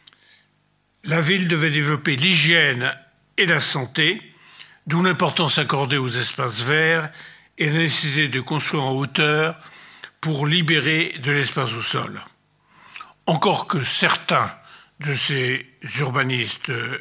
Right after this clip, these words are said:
progressifs, progressistes, les Anglais et surtout et également les Néerlandais, aient laissé une place importante à l'habitat individuel. Enfin,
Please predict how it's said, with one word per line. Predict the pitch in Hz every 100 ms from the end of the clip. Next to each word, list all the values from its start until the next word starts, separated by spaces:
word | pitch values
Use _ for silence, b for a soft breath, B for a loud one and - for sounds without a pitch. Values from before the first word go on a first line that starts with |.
| -
progressifs, | - 127 143 143 - 202 - - 117 - B B B B B B - -
progressistes, | 139 131 139 196 180 - - -
les | 123 127 147
Anglais | 147 147 147 180 -
et | 135
surtout | 120 - - - 151
et | 135 120 123 - -
également | 127 131 127 131
les | 117 120
Néerlandais, | 135 135 120 120 117 147 165 165 B B B B B B _
aient | 170 160 160 - -
laissé | 143 123 139
une | 120
place | 160 147 -
importante | 143 139 123 180 165
à | 151
l'habitat | 131 123 117 156
individuel. | 127 117 110 104 107 98 - - _ _ _ B B B B B B -
Enfin, | 156 190 214